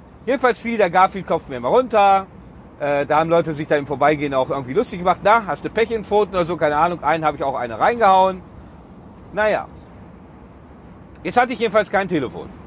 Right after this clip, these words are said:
weil es ging nicht. Es fiel mir immer runter. Also, es ist nicht so, dass ich damit nicht telefonieren konnte, sondern ich war nicht in der Lage, dieses Telefon in der Hand zu halten. Warum auch immer. So, da hab ich gedacht, okay,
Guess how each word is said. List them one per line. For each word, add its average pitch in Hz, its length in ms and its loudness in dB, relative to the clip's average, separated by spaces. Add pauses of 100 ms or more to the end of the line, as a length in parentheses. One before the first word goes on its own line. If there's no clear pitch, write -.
(220)
weil 214 440 4
es 160 140 -10
ging 220 180 -4
nicht. 90 220 -8
Es - 100 -14
fiel 220 140 -6
mir 202 120 0
immer 180 120 0
runter. 180 320 -2
Also, 165 280 0 (240)
es 180 140 -4
ist 208 100 -4
nicht 208 140 -4
so, 208 80 2
dass 185 160 2
ich 175 80 -6
damit 170 240 4
nicht 139 100 -6
telefonieren 151 380 -6
konnte, 185 260 0 (320)
sondern 165 280 4
ich 147 120 -6
war 156 100 2
nicht 190 120 -4
in - 60 -20
der 170 100 0
Lage, 160 180 4
dieses 151 140 -10
Telefon 165 300 -2
in 131 60 -6
der 107 80 -6
Hand 107 120 -10
zu 95 100 -8
halten. 90 260 -6 (120)
Warum 170 240 -2
auch 180 100 2
immer. 156 240 -4 (680)
So, 151 200 2 (460)
da - 60 -2
hab 175 60 2
ich 185 60 -4
gedacht, 208 240 0
okay, 247 400 6